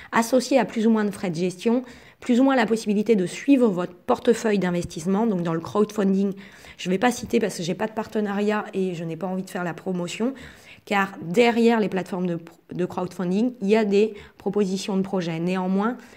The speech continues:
les plateformes de crowdfunding opèrent par des due diligence complètement différentes. Et on peut apercevoir que sur des plateformes de crowdfunding sont parfois proposés des projets qui ne sont pas en accord avec la réglementation déjà. Donc je parle par exemple, euh,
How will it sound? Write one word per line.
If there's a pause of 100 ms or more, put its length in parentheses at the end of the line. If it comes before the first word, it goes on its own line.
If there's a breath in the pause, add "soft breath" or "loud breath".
(360 loud breath)
les
plateformes
de
crowdfunding
opèrent
par
des
due
diligence
complètement
différentes. (540 loud breath)
Et
on
peut
apercevoir
que
sur
des
plateformes
de
crowdfunding
sont
parfois
proposés
des
projets (260 loud breath)
qui
ne
sont
pas
en
accord
avec
la
réglementation
déjà. (380 loud breath)
Donc
je
parle
par
exemple,
euh,